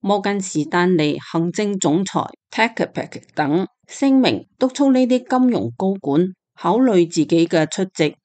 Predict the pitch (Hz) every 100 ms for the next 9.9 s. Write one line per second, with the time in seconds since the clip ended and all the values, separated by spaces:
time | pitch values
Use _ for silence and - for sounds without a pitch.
0 | _ 226 214 208 208 185 190 170 185 170
1 | 160 139 170 147 170 190 - - 160 220
2 | 269 269 127 180 175 131 135 127 - _
3 | _ 254 262 - 196 - 190 190 156 170
4 | 165 165 139 117 - 185 190 - _ _
5 | - 175 160 156 151 156 - 156 147 185
6 | 165 - _ _ 233 226 185 175 160 170
7 | 175 175 - 170 202 - 247 240 151 147
8 | - 196 190 185 220 202 131 139 139 180
9 | 180 - 139 131 127 151 170 156 147